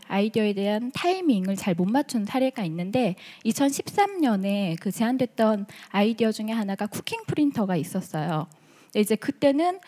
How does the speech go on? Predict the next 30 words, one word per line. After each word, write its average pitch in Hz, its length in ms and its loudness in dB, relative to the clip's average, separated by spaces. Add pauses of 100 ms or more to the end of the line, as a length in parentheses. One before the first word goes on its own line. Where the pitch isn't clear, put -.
(140)
저희들도 247 720 2 (220)
이 262 140 6
아이디어를 220 760 2 (420)
뭐 190 360 2
최종 349 320 2
라운드까지 214 560 0
올릴지 294 440 2
말지 202 300 0
검토를 285 500 2
하면서 254 500 -2
저희가 220 360 4
할 294 140 2
수 294 140 -2
있는 262 240 2
방법은 185 580 0 (260)
서칭을 349 540 0
하는 180 260 -2
거였고요. 220 580 -2 (260)
서칭을 349 540 4
하다 311 200 0
보니 285 480 -2 (240)
이스라엘의 262 800 2
어-, 294 200 0
어떤 349 320 -2
연구소에서 214 760 2 (140)
요거를 240 280 2
개발을 220 420 -2
하고 349 320 -4
있다라고 196 680 -4
하더라고요. 233 600 -2